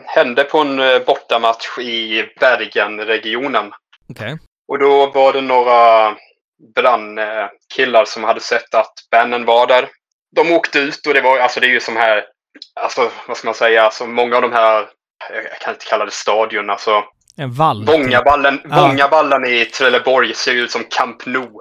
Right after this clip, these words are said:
Speaker 1: jämfört med det vi
Speaker 2: Ja.
Speaker 1: var på.
Speaker 2: Ja, men en idrottsplats kort sagt, mer än en,
Speaker 1: Ja.
Speaker 2: en arena.
Speaker 1: Ja, mer eller mindre. Så att
Speaker 2: Mm.
Speaker 1: de klarade ju faktiskt att få tag i bannern och, eh, de här F nitton gjorde ju då som traditionsenligt skall och la ner gruppen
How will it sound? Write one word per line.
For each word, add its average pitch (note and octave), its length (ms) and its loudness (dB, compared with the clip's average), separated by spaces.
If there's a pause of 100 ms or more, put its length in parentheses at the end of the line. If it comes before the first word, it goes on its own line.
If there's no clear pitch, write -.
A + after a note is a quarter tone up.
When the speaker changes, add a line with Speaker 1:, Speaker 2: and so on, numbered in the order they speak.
(220)
Speaker 1:
jämfört A#2+ 460 -4
med A2 300 4 (160)
det A#2 140 2
vi A2+ 60 4
Speaker 2:
Ja. A#2 60 0
Speaker 1:
var A2 140 4
på. G#2+ 280 -8 (160)
Speaker 2:
Ja, C#3+ 120 -2
men E3 140 -2
en G3 120 -2
idrottsplats E3 680 -4
kort - 240 -10
sagt, - 300 -10
mer B2 200 -6
än A#2 160 -6
en, A2 220 -6
Speaker 1:
Ja. A2+ 200 0
Speaker 2:
en - 140 -4
arena. B2+ 440 -6 (720)
Speaker 1:
Ja, C#3+ 380 4
mer C3+ 160 0
eller C3 100 0
mindre. B2 340 -2
Så - 100 0
att B2 160 -4
Speaker 2:
Mm. C3+ 160 -8 (260)
Speaker 1:
de D#3+ 320 0
klarade D#3 580 0
ju D3+ 60 -4
faktiskt - 460 -4
att A#2+ 180 0 (260)
få - 140 -6
tag B2+ 300 2
i A#2+ 60 -2
bannern A#2+ 480 -2
och, - 480 -10
eh, A2 320 2 (340)
de B2 160 -4
här A#2+ 180 4
F B2+ 200 -2
nitton B2 240 -6
gjorde A#2+ 240 -4
ju A#2+ 80 -2
då B2 220 -6 (520)
som D#3 240 0
traditionsenligt C#3 840 0
skall C3 360 2
och B2 260 0
la B2+ 140 2
ner A#2+ 240 0
gruppen A#2 640 -4